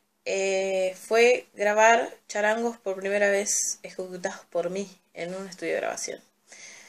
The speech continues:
Em, ¿qué usabas, eh, hace veinte años y que ahora no? Definitivamente mi cabello verde, ya no lo uso más,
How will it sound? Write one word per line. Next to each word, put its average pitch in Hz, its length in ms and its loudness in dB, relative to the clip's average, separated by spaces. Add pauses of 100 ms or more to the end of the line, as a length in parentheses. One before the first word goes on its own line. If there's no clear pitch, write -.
(600)
Em, 185 960 -2 (500)
¿qué 240 160 -4
usabas, 233 920 6 (140)
eh, 180 500 0
hace 180 160 -6
veinte 180 280 0
años 196 260 -2
y 170 60 -8
que 170 120 0
ahora 180 200 2
no? 220 440 2 (840)
Definitivamente 196 1080 2
mi 202 220 -4
cabello 202 460 8
verde, 190 440 6 (380)
ya 208 120 0
no 202 140 4
lo 208 160 2
uso 220 300 6
más, 196 280 0